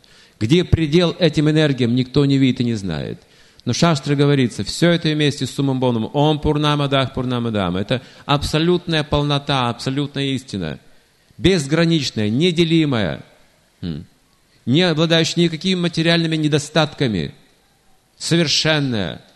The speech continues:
То есть границ на самом деле нет. Границы, границы связаны с отождествлением с этим телом. Отсюда исходят все возможные иллюзии. Тело — это очень плотные границы, ограничения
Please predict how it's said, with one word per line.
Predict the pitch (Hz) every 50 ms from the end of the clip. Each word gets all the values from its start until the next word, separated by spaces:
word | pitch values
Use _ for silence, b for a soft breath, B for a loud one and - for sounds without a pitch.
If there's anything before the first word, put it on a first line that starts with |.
| _ _ _ _ _ _ _ _ _
То | - 156
есть | 160 135 107
границ | 110 143 147 156 175 208 220 - -
на | 143 127
самом | 120 - 156 156 160 160
деле | 147 151 147 151
нет. | 147 143 131 120 107
Границы, | 107 135 139 139 156 185 202 - - - 170 143 110 101 b b b b b b _
границы | 117 123 151 170 170 139 143
связаны | 131 - 165 151 147 147 139
с | - 165
отождествлением | 160 - 160 147 139 143 131 - 170 180 180 180 160
с | -
этим | - 143 139 143 135 127 123
телом. | - 123 120 113 107 104 98 101 98 - -
Отсюда | 127 120 - - - 156 147 151
исходят | 143 - - 151 139 143
все | - - 127 123
возможные | 120 113 113 131 127 123 117 123 113 -
иллюзии. | - 127 127 131 135 120 92 87 85 78 76 B B B B B B B
Тело — | _ - 156 175 175 180
это | 175 175 175 165 - - -
очень | 165 180 196 185 - - 151 143
плотные | - - 151 160 180 190 185 180 165 156 147
границы, | 110 127 147 147 160 170 170 160 - - 135
ограничения | 113 110 127 147 147 151 143 - 147 147 127 117 110 101